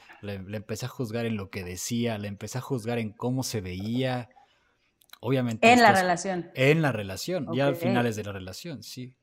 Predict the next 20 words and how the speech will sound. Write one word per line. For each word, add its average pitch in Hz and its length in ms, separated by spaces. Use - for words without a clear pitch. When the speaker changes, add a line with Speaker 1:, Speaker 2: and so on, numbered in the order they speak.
Speaker 1:
Eh, 98 440
y 104 120
obviamente 123 340
estos 127 260
juicios, 156 640
así 117 300
como 135 240
uno 135 180
juzga 123 420
al 117 120
otro, 131 440
pues, 107 220
eh, 98 60
también 107 480
los 101 180
juicios 110 500
van 104 220
a 104 80
uno 101 220
mismo. 101 380